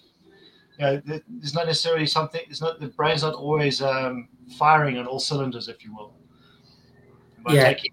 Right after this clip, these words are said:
Speaker 2: absolutely.
Speaker 1: fatty acids, it's gonna reduce the inflammation in the brain, which is gonna help to ease those symptoms. That's just a simple biological factor, you know,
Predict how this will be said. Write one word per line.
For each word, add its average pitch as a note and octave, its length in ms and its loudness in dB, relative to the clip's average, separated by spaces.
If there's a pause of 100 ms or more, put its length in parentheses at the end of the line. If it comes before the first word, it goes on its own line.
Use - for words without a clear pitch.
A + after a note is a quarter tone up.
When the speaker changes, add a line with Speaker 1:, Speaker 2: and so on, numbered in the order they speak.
Speaker 2:
absolutely. C3+ 500 4
Speaker 1:
fatty - 300 -6 (100)
acids, D3+ 200 -4
it's - 120 -2
gonna C3 240 -2
reduce B2+ 400 -2
the D3+ 80 -8
inflammation B2+ 640 -4
in B2+ 80 -8
the A#2+ 80 -12
brain, C3 360 -2
which C3 180 -6
is B2+ 80 -6
gonna C3 220 -4
help B2 260 -4
to - 160 -14
ease B2+ 240 -10
those A#2+ 200 -2
symptoms. - 580 -10 (1600)
That's - 180 -2
just - 160 4
a D3+ 60 4
simple D3+ 380 2
biological C#3 880 2 (680)
factor, A2+ 400 -4 (160)
you A#2+ 80 -10
know, A2+ 240 -6